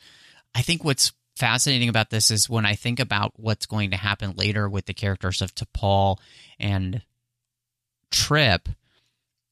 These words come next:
you know, he knows a lot about her personally, more than anybody else on the series. And now that continues, right? She's, she's kind of told the story that to,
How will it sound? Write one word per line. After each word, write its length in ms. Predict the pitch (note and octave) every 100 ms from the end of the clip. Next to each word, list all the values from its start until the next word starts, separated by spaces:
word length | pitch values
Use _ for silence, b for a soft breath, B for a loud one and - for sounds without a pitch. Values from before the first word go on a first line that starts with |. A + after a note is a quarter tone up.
| _
you 140 | C3
know, 160 | A#2+ A2 - _
he 300 | - - F3
knows 240 | G#3+ D3 A#2+
a 60 |
lot 340 | G#2+ G#2 G#2 A2+
about 360 | G#2 G2 -
her 360 | - G2 F2+ F2+ - _
personally, 500 | - A2+ - G#2 F2+
more 280 | F#2 G#2 B2
than 160 | G#2+ F#2+
anybody 400 | F#2+ G2 F#2+ F#2+
else 260 | G2 G2
on 160 | G2+ F2
the 80 | F2
series. 640 | - C3 F#2+ E2+ E2 - -
And 240 | A2+ G2+
now 540 | G2+ A#2+ A#2+ F#2 G2+ G2+ _ _ _ - - -
that 200 | A2 - -
continues, 720 | G2+ - D#3 G#2 - - -
right? 180 | F#2 -
She's, 540 | - A#2 A2 G#2+ -
she's 520 | - - A2+ A2 - - _ _ _
kind 220 | A2 A2
of 120 | A2
told 280 | - A#2 A#2
the 120 | G#2+
story 480 | G#2 - D#3 B2 G2
that 120 | G2+ -
to, 100 | -